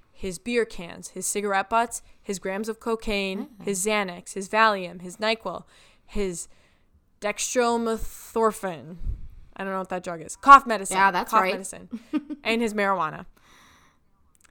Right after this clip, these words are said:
Speaker 1: And
Speaker 2: Weed
Speaker 1: apparently that was
Speaker 2: kills.
Speaker 1: exactly the wake-up call that he needed. And in his
Speaker 2: Interesting.
Speaker 1: memoir,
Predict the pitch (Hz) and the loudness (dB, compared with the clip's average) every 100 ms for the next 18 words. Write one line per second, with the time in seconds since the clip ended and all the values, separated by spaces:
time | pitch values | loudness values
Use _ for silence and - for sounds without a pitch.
0 | _ _ _ 214 214 202 196 202 - - | _ _ _ -2 0 0 -4 -8 -10 -10
1 | 214 233 196 190 190 254 247 247 240 202 | -4 -2 -2 -2 0 0 0 0 -2 2
2 | 196 220 214 - 190 185 185 170 - 202 | 2 2 -2 -6 -8 -8 -6 -6 -4 -6
3 | 190 180 175 - - 185 175 - 202 185 | -6 -6 -8 -8 -8 -6 -6 -10 -14 -12
4 | 170 180 214 226 - 202 190 180 185 180 | -10 -6 -4 -6 -8 -10 -10 -10 -12 -12
5 | 180 175 175 175 - _ 190 196 202 196 | -10 -8 -8 -10 -14 _ -12 -10 -6 -6
6 | 190 185 170 196 | -4 -4 -4 -8